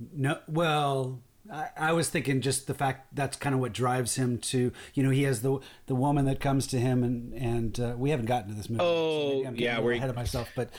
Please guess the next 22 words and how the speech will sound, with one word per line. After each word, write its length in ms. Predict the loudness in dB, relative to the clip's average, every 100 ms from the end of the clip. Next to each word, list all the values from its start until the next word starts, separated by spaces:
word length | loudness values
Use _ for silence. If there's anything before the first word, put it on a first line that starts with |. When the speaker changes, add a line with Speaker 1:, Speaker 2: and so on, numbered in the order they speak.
| 0
Speaker 2:
Yeah, 200 | 0 2
let's, 200 | -2 -2
Speaker 1:
but 200 | 0 2
Speaker 2:
<laughs> 60 |
let's, 220 | 0 0 -2
let's 140 | -2 0
save 160 | 0
that 120 | -2 -2
one 120 | 0
for 100 | 0
another 200 | 0 0
one. 80 | 0
I 40 |
know 80 | 0
what 120 | 0
you're 80 | 0
Speaker 1:
Okay, 40 |
Speaker 2:
talking 180 | -2 -2
Speaker 1:
okay. 60 | -2
Speaker 2:
about, 180 | -2 0
but 100 | 2
yeah, 240 | 2 -2